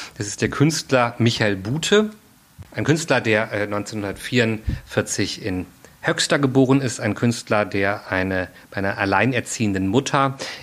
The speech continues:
im Adenauer Deutschland aufwuchs und sich aus einer sehr katholischen Erziehung herauskommend in die Kunstwelt begeben hat. In dieser Kunstwelt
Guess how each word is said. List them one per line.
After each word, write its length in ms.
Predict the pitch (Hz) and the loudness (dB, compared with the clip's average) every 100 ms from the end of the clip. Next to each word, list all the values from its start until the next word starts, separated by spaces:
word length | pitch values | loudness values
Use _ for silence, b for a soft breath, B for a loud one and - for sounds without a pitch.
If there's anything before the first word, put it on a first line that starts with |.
| - | -6
im 180 | 127 131 | -2 0
Adenauer 540 | 113 113 170 151 147 135 | 2 2 2 4 4 4
Deutschland 560 | 127 131 - 123 123 - | 4 2 2 0 -2 2
aufwuchs 760 | 101 147 - 147 175 180 - - _ _ _ _ _ - - | 4 4 0 -2 -2 -2 -6 -8 _ _ _ _ _ -10 0
und 160 | 117 | 2
sich 300 | 151 156 - B B B - | 2 0 -2 B B B -8
aus 180 | 110 - | -8 -2
einer 380 | 101 98 95 - - | 0 2 0 -4 -14
sehr 420 | - 95 110 123 131 | -6 0 4 4 2
katholischen 1080 | - - 104 - 143 151 143 127 - 127 | -4 -6 -4 -6 -2 0 0 0 0 0
Erziehung 760 | 123 95 - - 160 190 196 185 - - _ | 0 -2 -2 -2 0 2 2 0 -8 -14 _
herauskommend 1120 | - 104 101 104 - - - 127 151 156 160 B B B B - | -4 0 2 2 0 -4 0 4 4 4 2 B B B B -4
in 200 | 131 117 | 0 2
die 100 | 117 | 0
Kunstwelt 1000 | - 139 143 143 - 107 104 95 92 - | 2 6 6 4 0 2 2 2 -2 -6
begeben 440 | 87 95 85 87 | -4 -2 -4 -6
hat. 220 | - - - | -10 -6 0
In 260 | 156 190 | 2 2
dieser 460 | 156 120 107 104 104 - - - - | 2 2 2 0 -4 -16 -20 -18 -14
Kunstwelt 1000 | - 113 175 208 - 117 120 135 139 139 | -2 2 4 2 -4 -2 2 4 2 -2